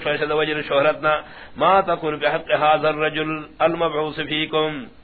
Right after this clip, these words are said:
بلا توجیہ او شخص، کئی اگر کدیر شخص عظیم دے، لیکن توجیہ مناسب نہ دا۔ توجیہ مناسب چی بنفس نفیس پا نبی علیہ السلام صاحب القبر تراشی۔ ونفس نفیس او تبو اجماع تقول بحق هذا الرجل.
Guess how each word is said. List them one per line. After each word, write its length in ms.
بلا 160
توجیہ 520
او 120
شخص، 240
کئی 140
اگر 300
کدیر 400
شخص 220
عظیم 500
دے، 120
لیکن 300
توجیہ 360
مناسب 460
نہ 100
دا۔ 160
توجیہ 360
مناسب 440
چی 80
بنفس 420
نفیس 540
پا 100
نبی 260
علیہ 180
السلام 280
صاحب 320
القبر 360
تراشی۔ 640
ونفس 300
نفیس 480
او 140
تبو 320
اجماع 360
تقول 340
بحق 360
هذا 300
الرجل. 400